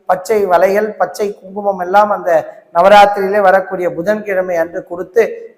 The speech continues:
மனசார உங்கள் வீட்டிலே இருக்கக்கூடிய குழந்தைகளையும் அழைத்து சென்று, ஒரு சுகாசினி பூஜை எப்படி செய்வீர்களோ,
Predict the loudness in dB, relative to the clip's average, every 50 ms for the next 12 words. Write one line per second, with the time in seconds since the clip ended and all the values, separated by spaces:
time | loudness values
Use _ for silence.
0 | _ 0 2 2 2 4 6 6 6 6 6 4 2 2 0 0 -2 -2 -4 -6
1 | -6 -6 -6 -4 -4 -4 -4 -6 -6 -8 -12 -14 -10 -8 -8 -8 -8 -6 -6 -6
2 | -4 -4 -4 -4 -4 -4 -6 -4 -2 -2 -2 0 -2 -4 -6 -12 -16 -14 -14 -14
3 | -8 -8 -8 -8 -8 -12 _ _ _ _ -10 -8 -8 -8 -6 0 4 4 4 4
4 | 4 0 -4 -8 -10 -10 -10 -8 -6 -6 -6 -6 -6 -6 -6 -6 -6 -4 -4 -6
5 | -4 -4 -6 -4 -4 0 4 4 4